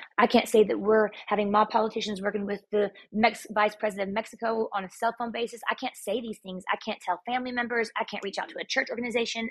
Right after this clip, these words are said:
I can't, I have to deal with this by myself while my kids are on fall break. <laughs>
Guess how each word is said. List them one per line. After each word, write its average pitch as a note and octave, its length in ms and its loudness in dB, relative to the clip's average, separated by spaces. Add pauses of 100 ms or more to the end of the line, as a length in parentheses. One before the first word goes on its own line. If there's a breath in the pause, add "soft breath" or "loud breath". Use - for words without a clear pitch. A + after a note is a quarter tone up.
I A3+ 120 4
can't, - 280 -6 (400)
I A#3 160 4
have C#4 220 0
to C#4 80 -4
deal G#3+ 180 2
with A3 120 -2
this C4+ 140 0
by A3 140 2
myself - 460 0
while A3 120 2
my G#3+ 140 0
kids A3 300 -6
are A3+ 260 -4
on G#3 220 -4
fall G3 160 -2
break. G3+ 440 -4 (140)
<laughs> - 60 -10